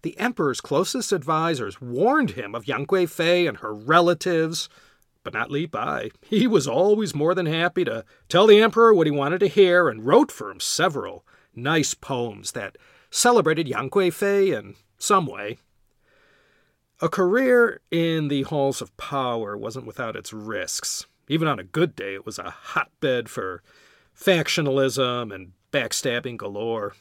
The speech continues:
Li Bai managed to run afoul of no less a person than the most powerful eunuch in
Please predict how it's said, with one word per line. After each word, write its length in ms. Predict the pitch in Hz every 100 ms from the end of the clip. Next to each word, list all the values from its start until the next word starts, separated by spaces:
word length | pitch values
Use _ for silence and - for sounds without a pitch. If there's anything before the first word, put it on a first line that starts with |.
| _ _ _ _ _
Li 160 | - 143
Bai 240 | 156 139
managed 500 | 117 131 143 135 92
to 60 | 117
run 280 | 110 120 120
afoul 680 | - - 131 123 98 92 98
of 200 | 95 -
no 200 | 120 127
less 240 | 127 113
a 60 | 101
person 380 | - 131 - 104
than 100 | 107
the 80 |
most 180 | 107 -
powerful 460 | - 156 165 - 131
eunuch 580 | 123 156 165 113 - - -
in 420 | 123 113 104